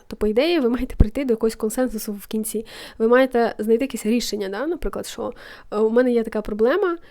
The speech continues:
і, м, ви можете прийти до якогось логічного завершення, да? Тобто є якісь, розв'язати проблему. І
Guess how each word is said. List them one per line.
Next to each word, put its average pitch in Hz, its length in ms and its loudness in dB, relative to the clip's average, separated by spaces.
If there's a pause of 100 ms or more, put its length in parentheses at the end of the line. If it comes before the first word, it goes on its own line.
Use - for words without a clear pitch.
(160)
і, 240 520 2 (1400)
м, 196 300 -6
ви 226 160 -2
можете 240 340 0
прийти 269 460 -2
до 285 320 -8
якогось 247 240 -2
логічного 240 280 -2
завершення, 226 500 0
да? 202 120 -6
Тобто 226 340 -10 (380)
є 247 180 0
якісь, 269 400 -4 (200)
розв'язати 247 520 0
проблему. 214 500 -6
І 214 420 0